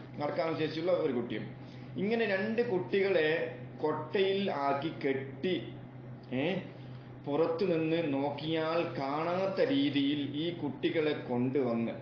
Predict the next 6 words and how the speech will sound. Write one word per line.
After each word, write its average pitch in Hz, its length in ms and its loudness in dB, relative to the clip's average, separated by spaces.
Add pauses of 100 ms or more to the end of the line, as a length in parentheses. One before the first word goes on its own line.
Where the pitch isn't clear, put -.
(180)
ആരെ 131 260 0
കൊണ്ടുവന്നറിയോ? 131 760 0
ഈ 147 80 0
റാഫിലിയാക്കൾ 165 840 0
എന്ന് 165 140 2
പറയുന്ന 147 480 2